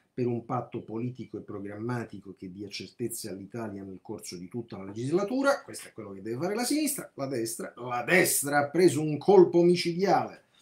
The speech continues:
ma se sbagliamo in un momento può rialzare la testa. <laughs> Vedete che poi escono, eh, veramente,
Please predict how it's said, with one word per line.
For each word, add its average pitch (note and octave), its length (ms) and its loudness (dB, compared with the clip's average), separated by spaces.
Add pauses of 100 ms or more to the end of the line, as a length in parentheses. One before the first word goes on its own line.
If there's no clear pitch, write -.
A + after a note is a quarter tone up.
(300)
ma G2 160 -10
se C3 240 -2
sbagliamo B2+ 680 0
in C3 80 2
un C#3+ 140 2
momento C3 480 0
può B2+ 200 -2
rialzare C#3 760 0
la C3+ 120 0
testa. - 720 -4
<laughs> - 560 -20
Vedete B2+ 300 -8
che A#2 160 -10
poi A#2+ 260 -8 (460)
escono, C3+ 720 0 (260)
eh, - 420 -16
veramente, E3 880 0